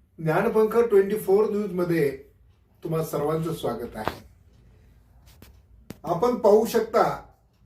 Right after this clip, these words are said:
रमेश सुरडकर हा अत्यंत ग्रामीण भागात काम करणारा गरीब कुटुंबातला एक कलाकार आहे.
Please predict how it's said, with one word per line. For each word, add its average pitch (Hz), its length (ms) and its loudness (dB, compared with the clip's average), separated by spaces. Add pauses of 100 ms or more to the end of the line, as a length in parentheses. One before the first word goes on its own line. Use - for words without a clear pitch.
(300)
रमेश 190 400 2
सुरडकर 196 480 2 (300)
हा 175 480 -2
अत्यंत 202 460 -2
ग्रामीण 170 460 0
भागात 160 440 -4 (920)
काम 185 220 2
करणारा 151 680 -2 (920)
गरीब 214 280 2
कुटुंबातला 160 680 -2 (100)
एक 170 280 -2 (680)
कलाकार 170 400 2
आहे. - 320 -10